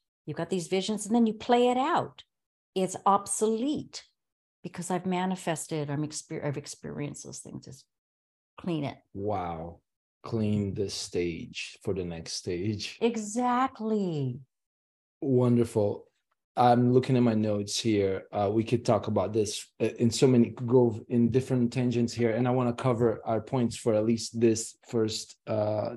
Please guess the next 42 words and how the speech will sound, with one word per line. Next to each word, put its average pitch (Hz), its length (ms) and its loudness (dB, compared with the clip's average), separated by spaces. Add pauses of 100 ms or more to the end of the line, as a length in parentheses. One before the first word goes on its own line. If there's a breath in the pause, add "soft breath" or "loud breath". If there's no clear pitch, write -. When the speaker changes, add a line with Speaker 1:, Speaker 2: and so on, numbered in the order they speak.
(140)
Speaker 2:
chat 101 340 0
here 104 200 -2
with 104 220 -6
you. 98 140 -4
Speaker 1:
Mm-hmm. 143 200 -8 (220 loud breath)
Speaker 2:
Roast 131 640 6
poems. 107 640 -4 (540 soft breath)
What 139 320 8
are 139 180 8
those? 113 600 2 (100)
I 117 120 4
know 123 160 6
what 131 180 8
they 123 140 8
are. 107 460 4
Why 120 340 4
did 117 260 -4
you 113 240 0
start 107 400 -4
doing 107 240 0
them? 104 400 0
And 104 360 -4
I 107 100 0
can 120 180 2
tell 117 220 2
you're 104 140 0
very 113 460 2
passionate. 107 500 0
It 104 80 -4
seems 120 240 2
like 110 220 0
you 120 180 8
love 131 360 6
doing 113 240 2
them. 98 260 -4 (600 loud breath)
What 127 280 6
are 135 140 6
those? 123 420 6
And, 104 320 -2
and, 110 340 -2
and, 107 480 0
um, 101 640 -4